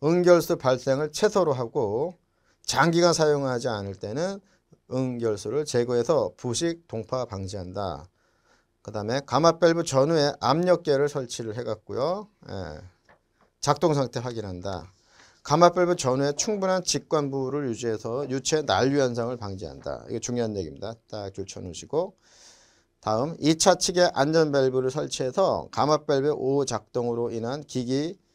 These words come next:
및 배관을 보호할 수 있게 하고요. 에, 비체적을 계산하여 저압측 이 차 측 배관을 고압측 일 차 측 배관보다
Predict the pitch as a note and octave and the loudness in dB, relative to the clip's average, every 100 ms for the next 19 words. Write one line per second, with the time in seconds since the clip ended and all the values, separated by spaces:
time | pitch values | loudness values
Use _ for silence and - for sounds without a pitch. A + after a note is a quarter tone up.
0 | _ C#3+ F3 - A#2 A#2 A#2 C#3 C3 G#2+ | _ -4 -4 -4 -2 0 -2 -6 -8 -6
1 | G#2+ G2+ - G2 - G2 F#2+ A#2 G#2+ C#3+ | -6 -10 -10 -10 -8 -8 -8 -12 -4 -4
2 | G3 A#3 _ _ _ _ _ _ _ _ | -4 -8 _ _ _ _ _ _ _ _
3 | _ _ _ G2 F#2+ C#3+ D#3 F#3 F3 F3 | _ _ _ -8 -6 -2 2 4 6 4
4 | F3+ C3+ B2+ C3+ B2+ A#2 C3+ D#3 C#3 - | 4 2 2 0 -2 -4 -4 -8 -12 2
5 | C#3 D#3 - G#2+ F2+ - - B2 - A#2 | 4 4 2 -4 -4 -10 -6 -6 -6 -12
6 | - A2+ A2 A2 B2+ A2 A2 D#3+ _ C3+ | -6 -2 -2 -4 -6 -6 -6 -10 _ 2
7 | D3+ - B2 - C#3 C3+ A#2+ - A2 G2+ | 2 2 -4 -2 -6 -6 -10 -8 -8 -6
8 | A#2 B2+ G#2+ D#3+ G3 | -8 -8 -2 -2 -2